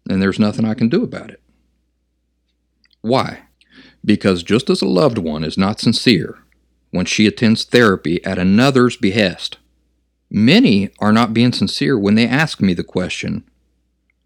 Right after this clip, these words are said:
"What can I do to help this person I care about?"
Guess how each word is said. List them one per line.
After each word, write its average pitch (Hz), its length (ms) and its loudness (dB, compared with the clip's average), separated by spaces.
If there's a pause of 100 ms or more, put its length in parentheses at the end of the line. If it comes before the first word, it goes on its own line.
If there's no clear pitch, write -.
(380)
"What 110 340 -4
can 113 160 0
I 110 80 0
do 92 480 -2 (300)
to 92 80 -4
help 87 340 -10 (680)
this 98 140 -4
person - 400 -6
I 87 60 -6
care - 240 -12
about?" - 340 -18